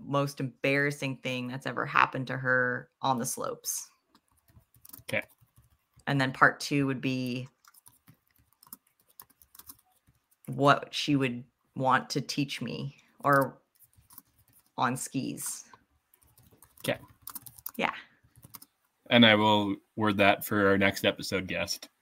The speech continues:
Speaker 2: um, 'cause it isn't Tahoe Meg, but I'll ask them what their most embarrassing thing to happen to them while they were, um, mountain climbing, 'cause she's the, it's, um, Jackie, um, she's hopefully gonna be the first Canadian to do,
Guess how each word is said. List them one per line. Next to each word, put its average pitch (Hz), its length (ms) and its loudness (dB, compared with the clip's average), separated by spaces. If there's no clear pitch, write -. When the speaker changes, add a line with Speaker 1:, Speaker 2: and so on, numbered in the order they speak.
Speaker 2:
um, - 380 -8
'cause 104 100 -2
it 101 140 2
isn't 104 200 2
Tahoe 101 320 2
Meg, 92 340 -2
but 107 100 4
I'll 95 120 4
ask - 280 -4
them 92 200 2
what 90 140 -2
their 98 120 2
most 92 240 0
embarrassing 92 480 -2
thing 95 180 -2
to 92 80 -4
happen 98 320 0
to 107 100 -6
them 95 200 0
while 92 160 2
they 92 120 -2
were, 92 220 -4
um, 95 480 -2
mountain 98 260 4
climbing, 90 360 -2
'cause - 200 -2
she's 104 280 2
the, 98 320 6
it's, 107 260 0
um, 92 540 2
Jackie, 98 580 6
um, 104 540 -2
she's 113 360 6
hopefully 123 320 10
gonna 107 120 10
be 104 80 8
the 101 80 2
first 104 240 4
Canadian 98 400 6
to - 120 0
do, 95 500 6